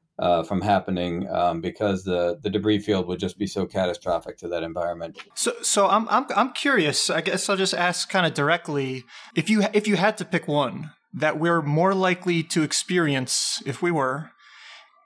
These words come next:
Speaker 2: a Kessler syndrome in Leo or a Kessler syndrome in cislunar space in the next N many years, where that, of course, is right. Like, once one collision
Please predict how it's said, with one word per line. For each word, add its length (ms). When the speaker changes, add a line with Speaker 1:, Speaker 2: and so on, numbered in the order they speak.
Speaker 2:
a 220
Kessler 480
syndrome 800
in 220
Leo 480
or 220
a 100
Kessler 440
syndrome 640
in 100
cislunar 560
space 560
in 160
the 200
next 380
N 240
many 180
years, 560
where 160
that, 180
of 80
course, 240
is 60
right. 180
Like, 220
once 260
one 220
collision 600